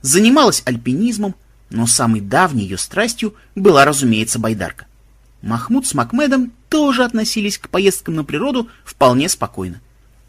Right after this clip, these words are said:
Приятели вывозили туда маринованное мясо, специи, пиво и устраивали шикарные шашлыки. Банзай был просто кладезем теоретических походных премудростей.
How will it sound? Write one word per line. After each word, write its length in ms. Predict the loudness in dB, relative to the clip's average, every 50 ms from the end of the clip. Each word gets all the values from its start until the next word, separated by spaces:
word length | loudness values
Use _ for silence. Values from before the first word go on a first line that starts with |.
| _ _
Приятели 540 | 0 0 0 0 0 -2 -2 -2 -4 -4 -4
вывозили 480 | -4 -4 -4 -4 -4 -2 -2 -2 -2
туда 240 | -4 -2 -2 -2 0
маринованное 560 | 0 0 0 0 0 -2 -2 -4 -6 -4 -4
мясо, 320 | -4 -4 -4 -4 -6 -6 -6
специи, 600 | -8 -8 -6 -6 -6 -6 -6 -6 -6 -6 -8 -10 _
пиво 320 | -8 -4 -2 -2 -2 -2 -4 _ _ _ _ _ _ _ _ _ _
и 100 | -4 0
устраивали 640 | 0 2 0 0 0 2 2 4 4 4 2 0 -2
шикарные 500 | -2 -4 -4 -4 -6 -6 -4 -6 -6 -6
шашлыки. 460 | -6 -6 -8 -8 -12 -16 -20 -20 -20 _ _ _ _ _ _ _ _ _ _ _ _ _
Банзай 540 | -14 -6 -4 -2 -2 -2 -2 0 0 0 0
был 220 | 0 -2 -4 -4 -4
просто 340 | -4 -6 -6 -4 -6 -8
кладезем 640 | -6 -4 -2 0 2 2 2 0 -2 -6 -6 -8 -4
теоретических 640 | -4 -4 -4 -4 -6 -8 -10 -10 -10 -10 -10 -10 -10
походных 420 | -10 -8 -8 -4 -4 -4 -4 -4
премудростей. 640 | -4 -2 -2 -2 -2 -4 -6 -10 -12 -14 -18 -20